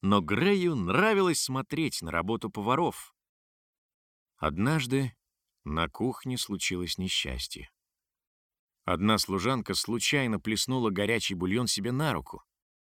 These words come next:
Бетси, так звали девушку, сидела в углу и плакала от боли.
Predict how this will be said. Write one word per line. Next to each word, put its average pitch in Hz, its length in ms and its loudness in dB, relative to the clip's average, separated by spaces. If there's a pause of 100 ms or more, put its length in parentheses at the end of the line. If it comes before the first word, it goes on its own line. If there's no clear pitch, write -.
(500)
Бетси, - 640 -2 (680)
так 95 180 2
звали 80 340 -2
девушку, 67 500 -4 (720)
сидела 131 460 0
в 113 80 -2
углу 117 320 0
и 120 80 0
плакала 117 680 -4
от 95 100 -8
боли. 95 360 -8